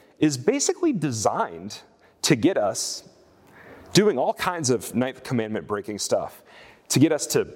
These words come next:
brand ourselves through the use of all kinds of posturing and virtue signaling and canceling and assuming the worst out of everybody except for the people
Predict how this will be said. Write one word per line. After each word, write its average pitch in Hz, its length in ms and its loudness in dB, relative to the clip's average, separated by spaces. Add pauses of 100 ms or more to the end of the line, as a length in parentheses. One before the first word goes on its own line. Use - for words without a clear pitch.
(120)
brand 127 640 -2
ourselves 113 880 -4
through 131 280 0
the 104 120 -6
use 117 320 -4
of 87 80 -4
all 120 120 2
kinds 147 340 -6
of - 200 -10
posturing 107 800 -2
and 107 140 -10
virtue 110 400 -2
signaling 104 560 -4
and 95 140 -14
canceling 117 800 -4
and 98 220 -8 (340)
assuming 151 500 2
the 123 60 0
worst 120 340 -4
out 95 140 -6
of 101 80 -4
everybody 104 580 -4 (240)
except - 320 -2
for 107 80 -8
the 95 80 -6
people 98 540 -4